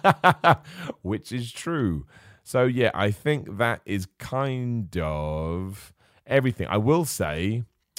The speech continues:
shout out to my man A J Kirsch, who went and got, um, who got a gig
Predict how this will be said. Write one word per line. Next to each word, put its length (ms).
shout 380
out 240
to 100
my 160
man 300
A 160
J 220
Kirsch, 640
who 460
went 380
and 400
got, 640
um, 800
who 120
got 180
a 60
gig 480